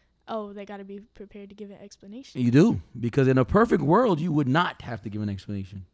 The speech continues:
Speaker 1: What do you have to explain yourself to? You don't gotta explain yourself to anybody.
Speaker 2: It's not, you don't gotta explain anything, but you gotta be ready for whatever comes. So,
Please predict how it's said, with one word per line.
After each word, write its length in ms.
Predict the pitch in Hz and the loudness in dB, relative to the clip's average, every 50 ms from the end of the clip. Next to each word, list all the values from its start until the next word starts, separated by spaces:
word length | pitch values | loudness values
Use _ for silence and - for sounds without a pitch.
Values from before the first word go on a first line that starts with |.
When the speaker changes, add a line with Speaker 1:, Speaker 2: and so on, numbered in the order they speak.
| _ | _
Speaker 1:
What 100 | _ _ | _ _
do 80 | _ _ | _ _
you 60 | _ | _
have 140 | _ _ _ _ | _ _ _ _
to 60 | _ | _
explain 300 | _ _ _ _ _ _ 190 _ | _ _ _ _ _ _ _ _
yourself 220 | _ _ _ _ _ _ _ _ _ _ _ _ _ _ _ _ _ _ _ _ _ | _ _ _ _ _ _ _ _ _ _ _ _ _ _ _ _ _ _ _ _ _
to? 60 | 196 | -20
You 140 | 185 180 185 | -18 -18 -18
don't 160 | 185 185 185 | -18 -18 -18
gotta 200 | 185 185 185 185 | -20 -20 -20 -20
explain 320 | 185 - - - 202 196 202 | -18 -18 -18 -14 -12 -10 -10
yourself 280 | 202 208 - 220 220 - | -10 -10 -10 -10 -10 -10
to 80 | - | -10
anybody. 440 | 233 254 285 240 202 190 190 190 - _ _ _ _ _ _ _ _ _ _ _ _ _ _ _ - | -8 -6 -6 -6 -6 -8 -12 -14 -18 _ _ _ _ _ _ _ _ _ _ _ _ _ _ _ -4
Speaker 2:
It's 220 | 143 147 - - | -2 -2 2 4
not, 280 | 160 180 175 156 - - | 6 6 6 6 4 0
you 120 | - 156 160 | 0 2 2
don't 80 | 165 | 4
gotta 160 | 165 175 151 139 | 4 4 4 4
explain 480 | 113 - - - 156 170 185 190 170 | 2 0 -2 2 4 6 6 8 8
anything, 480 | 151 160 208 175 - 104 95 92 92 90 - _ _ _ _ - | 8 8 8 6 2 -2 -6 -6 -8 -12 -16 _ _ _ _ -6
but 200 | 117 120 104 127 | -4 -4 -2 0
you 80 | 151 | 2
gotta 240 | 139 143 139 135 135 123 | 4 4 6 6 4 4
be 140 | 123 120 | 4 4
ready 560 | 117 113 110 120 135 156 175 156 135 127 127 127 | 2 2 2 0 0 0 0 -2 -4 -4 -6 -8
for 540 | 123 - _ - 123 120 120 117 117 113 113 | -12 -16 _ -8 -6 -4 -4 -4 -4 -4 -6
whatever 480 | 110 107 117 123 120 120 120 113 117 | -6 -4 -4 -2 -2 -2 -4 -4 -6
comes. 520 | 113 - - 120 107 95 90 90 - _ _ _ _ _ _ _ _ - | -8 -10 -12 -12 -12 -12 -14 -16 -20 _ _ _ _ _ _ _ _ -4
So, 420 | - 131 127 123 120 113 110 107 | 0 2 4 4 4 2 0 -2